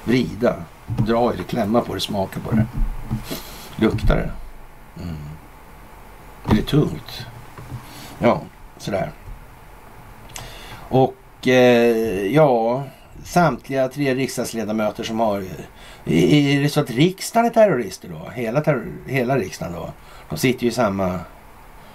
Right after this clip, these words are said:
församling liksom. N-, när går gränsen?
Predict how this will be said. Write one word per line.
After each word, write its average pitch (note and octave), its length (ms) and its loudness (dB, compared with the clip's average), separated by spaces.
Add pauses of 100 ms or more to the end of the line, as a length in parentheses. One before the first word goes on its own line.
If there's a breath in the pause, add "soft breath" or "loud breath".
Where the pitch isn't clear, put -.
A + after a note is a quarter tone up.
(300 loud breath)
församling G#2 680 0
liksom. - 300 -10 (1120)
N-, B2 460 0
när D3 140 6
går D3 160 2
gränsen? C3 680 0